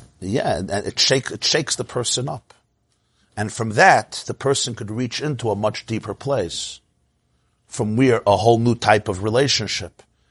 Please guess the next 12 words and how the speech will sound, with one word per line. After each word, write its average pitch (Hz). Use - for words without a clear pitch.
and 101
healing 113
can 101
emerge. 117
What 110
type 107
of 95
relationship? 98
A 101
relationship 104
that -
reaches 107